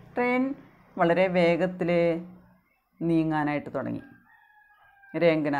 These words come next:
നീങ്ങ, ഇഴയുക എന്നുള്ള അർത്ഥം. അപ്പോൾ വിസിലടിച്ചിട്ടുണ്ടായിരുന്നു. അങ്ങനെ ഓടി വന്ന്, തിരക്കിനിടയിൽ കൂടി ഓടി വന്ന് വാതിലിൻ്റെ ഹാൻഡിൽ പിടിച്ചു, കാലുയർത്തി വെക്കുകയായിരുന്നു. ആ സമയത്താണ് ട്രെയിൻ പെട്ടെന്ന് വേഗത്തിൽ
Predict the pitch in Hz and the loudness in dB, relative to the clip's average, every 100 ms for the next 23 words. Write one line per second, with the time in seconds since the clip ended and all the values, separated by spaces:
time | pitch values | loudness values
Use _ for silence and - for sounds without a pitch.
0 | - 156 151 147 135 - _ _ - 147 | -4 -4 -2 -2 -6 -14 _ _ -6 -2
1 | 147 151 143 139 135 120 123 120 _ _ | 0 0 -2 -4 -6 -8 -18 -18 _ _
2 | _ 233 254 339 - _ - 160 160 165 | _ 0 0 0 -6 _ -6 -2 -2 2
3 | 214 233 247 233 226 214 208 233 294 196 | 2 2 -2 -2 2 2 2 0 0 0
4 | 190 208 185 185 240 233 214 208 233 285 | 0 2 0 2 2 2 0 0 0 0
5 | 233 185 190 208 202 214 226 226 190 185 | 0 -2 -2 0 -2 -2 -2 0 0 0
6 | 226 214 202 196 208 - - - _ 165 | 0 0 -2 0 0 0 -4 -20 _ 4
7 | 165 165 185 196 220 190 180 180 220 - | 6 6 4 2 2 2 2 0 -2 0
8 | 185 180 180 226 269 330 - _ _ 175 | 0 0 0 4 4 2 -12 _ _ 0
9 | 147 156 208 190 185 185 208 190 185 214 | 2 4 4 2 0 0 0 0 0 2
10 | 202 190 247 - 226 - 240 196 180 180 | 4 2 0 2 2 2 0 0 -2 0
11 | 175 170 175 170 165 165 202 185 - _ | 2 2 0 -2 -4 -2 -4 -4 -14 _
12 | - 165 151 151 151 151 151 _ _ _ | -2 0 0 -2 -2 -4 -8 _ _ _
13 | - 139 147 143 151 - | -6 -2 -2 -2 -6 -6